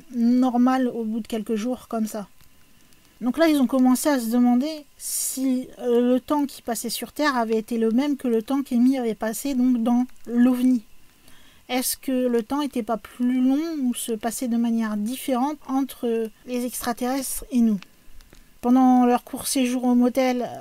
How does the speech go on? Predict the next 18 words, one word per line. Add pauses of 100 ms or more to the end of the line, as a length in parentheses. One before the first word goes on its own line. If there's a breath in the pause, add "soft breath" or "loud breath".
(160)
ils
vont
commencer
donc
à
faire
des
recherches
en
ce
qui
concerne
les
extraterrestres (160)
et
les
enlèvements
extraterrestres